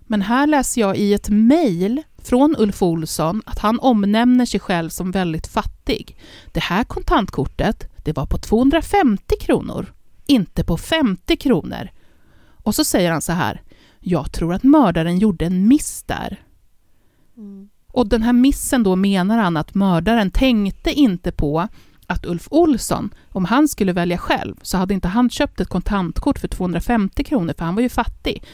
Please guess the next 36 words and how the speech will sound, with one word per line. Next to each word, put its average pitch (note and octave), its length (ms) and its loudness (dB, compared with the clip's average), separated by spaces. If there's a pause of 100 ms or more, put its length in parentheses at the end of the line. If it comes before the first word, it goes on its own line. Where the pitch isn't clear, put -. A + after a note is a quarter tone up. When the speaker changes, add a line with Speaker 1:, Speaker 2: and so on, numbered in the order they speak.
Speaker 1:
så - 140 -4
han F3 160 -2
hade F#3+ 180 -2
köpt - 220 -6
det E3+ 80 -8
för F#3 120 -8
femtio. - 600 -2 (400)
Och - 240 -10
så F#4+ 100 -2
här G4+ 180 -2
fortsätter C#4+ 680 0
han C4 120 4
att C4 60 6
hålla B3+ 180 0
på. F3+ 460 0 (220)
Speaker 2:
Mm. G3 300 -14 (1160)
En F#3 180 -2
annan G3 300 -2
är A3+ 120 -2
väl F#3 140 -6
det F#3+ 100 -4
där E3 240 -4
med, D#3 580 -6
eh, D#3 300 -8 (440)
att - 220 -12
mördaren D#3+ 600 -6
i E3 60 -10
ett E3 120 -14
brev A3 420 -6
har G3 100 -8
skrivit F3 320 -12
att D#3+ 120 -14
han D#3+ 140 -14
hade D#3 180 -16
blivit D#3+ 220 -14
mobbad F#3+ 680 -10